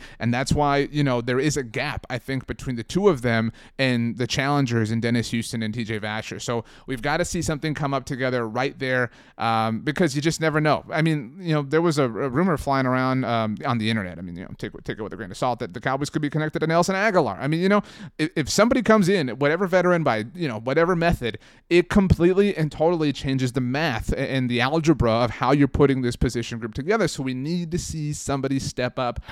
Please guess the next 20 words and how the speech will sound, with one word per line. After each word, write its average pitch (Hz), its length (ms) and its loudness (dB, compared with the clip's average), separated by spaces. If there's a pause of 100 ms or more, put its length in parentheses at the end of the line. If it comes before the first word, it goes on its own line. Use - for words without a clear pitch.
(120)
<gasps> - 240 -20
Please. 320 720 12
All 127 100 -8
right, 156 220 -6
please. 196 420 -6
Anyway, 131 200 -14 (400)
uh, 123 280 -4
<laughs> - 0 -
so - 280 2
that's, 139 360 -4
um, 117 380 -2 (160)
that's 131 200 -6
four. 120 480 -6 (300)
My 139 140 4
final 190 320 4
one, 117 280 -2 (840)
pretty 180 160 0
simple. 160 360 -4 (340)
Um, 120 300 -2
and, 160 160 -4